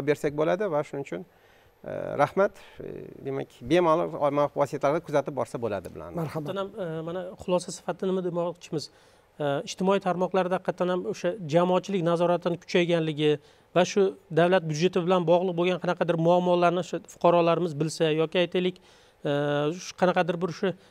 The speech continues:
Speaker 3: davlat byudjetini, e, shu noqonuniy yoki noto'g'ri maqsadda foydalanayotganligi to'g'risida qanaqa bo'lsa, y-, mana vakolatli davlat organlari bor, bemalol murojaatlar qilish mumkin. Chunki mana hozirgi kunda shu oshkoralik, ochiqlik siyosati natijasida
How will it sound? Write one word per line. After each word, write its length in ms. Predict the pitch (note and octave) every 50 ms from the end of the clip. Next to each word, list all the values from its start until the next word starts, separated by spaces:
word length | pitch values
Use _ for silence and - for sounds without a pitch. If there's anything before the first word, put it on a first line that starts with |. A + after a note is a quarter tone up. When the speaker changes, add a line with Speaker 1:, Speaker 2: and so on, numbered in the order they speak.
| _ _
Speaker 3:
davlat 320 | E3 D#3+ E3 F#3+ F#3 D3+ D#3
byudjetini, 440 | D#3 D3+ F3 F3+ F3+ - F#3 F#3 F3+ D3+ - _ _ _ _ _ _ - E3
e, 20 | D3+ D3 D3 D3 C#3+ D3 D3 D3+ C#3+ -
shu 80 | G3 G3+ A#3+ - - - - G#4 G#3+
noqonuniy 600 | E3 D3+ E3 E3 - F#3+ F#3+ F3+ F#3 F#3+ F#3 F#3+ F3+
yoki 260 | F#3 F3+ F3+ - G3 - - A3
noto'g'ri 560 | F3+ E3 D#3 D#3+ F3 F3+ F3 G3+ F#3+ F#3+ F#3
maqsadda 400 | F#3 F3+ E3 - F#3 F3 - F3
foydalanayotganligi 840 | - G3 F3+ E3 E3+ F#3 G3 F#3+ F#3+ - G3+ G3 G3+ G3+ F#3+ F#3+ E3+ -
to'g'risida 280 | G3 F#3 F3 - - E3+ D#3 - -
qanaqa 240 | G3 F3+ F#3+ F3 F#3 F3
bo'lsa, 140 | - - G#3+ D#3+
y-, 80 | E3 G#3 - F#3+
mana 140 | F3+ F#3 F3 D#3+
vakolatli 460 | F3 - G3 F#3 F#3 F3+ F3 - D#3
davlat 300 | E3+ F3+ F#3+ F#3 F#3 G3+ F#3
organlari 380 | F3 E3 F#3 F3+ F3 E3+ F3 E3+
bor, 100 | A#3 B3+ E3 D3
bemalol 320 | F#3+ G#3+ G#3+ G#3+ G3+ F#3+ F3
murojaatlar 540 | F3+ F#3 F#3+ F3+ F#3+ F#3 F#3+ F#3+ F#3 F3+ -
qilish 200 | G3 F#3 F3+ - G#3+
mumkin. 220 | G#3 - B3+ A3 -
Chunki 280 | - F3+ E3 A3+ G3+ - - - - - _ -
mana 120 | F#3 G3 E3
hozirgi 240 | F3+ F3+ F#3 F#3 -
kunda 200 | G#3+ G3 G3 G#3+ G3+ G#3 - - - - _ - -
shu 80 | - A#3 A#3 - G#3
oshkoralik, 520 | F#3+ - - G#3 G3 G3 F#3+ G3 G#3 G#3+ - - G#3
ochiqlik 340 | G#3 G#3 - - A3+ G#3+ - -
siyosati 440 | - G#3 G3 G3 G3+ F#3+ F#3+ - G3
natijasida 420 | F#3+ F#3+ F#3+ - G#3 G3+ - -